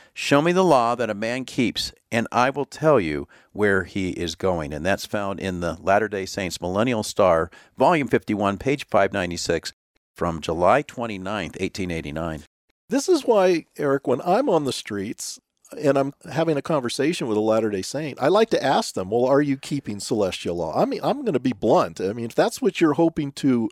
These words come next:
Speaker 2: attain, this is what you must be doing. It's, it's kind of interesting, though. Many times when I ask that question, you'd be surprised how many Latter-day Saints give me a blank look like, "What is that?"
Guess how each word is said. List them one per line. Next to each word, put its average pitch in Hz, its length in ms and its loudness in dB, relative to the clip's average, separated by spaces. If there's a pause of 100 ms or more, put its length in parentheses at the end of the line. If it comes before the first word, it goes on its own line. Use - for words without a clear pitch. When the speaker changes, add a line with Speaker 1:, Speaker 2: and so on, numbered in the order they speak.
(120)
Speaker 2:
attain, 135 760 -2 (640)
this - 220 4
is 196 160 -4
what 185 180 4
you 170 100 -2
must 147 320 0
be 120 240 -8
doing. 143 480 2 (300)
It's, - 280 0 (140)
it's - 440 -6
kind 359 220 -2
of 285 120 2
interesting, 202 540 0
though. 107 240 0
Many 185 240 -2
times 196 280 -4
when 175 120 2
I 160 100 0
ask 160 240 -2
that 139 160 -2
question, 160 560 -4
you'd 175 140 -8
be 190 100 -4
surprised 170 540 -2
how 147 80 2
many 139 220 0
Latter-day 131 440 2
Saints 170 340 -4
give 151 160 2
me 143 120 0
a 117 80 4
blank 135 440 -2
look 147 280 0
like, 104 240 0
"What 101 440 -2
is 196 220 4
that?" 71 300 -6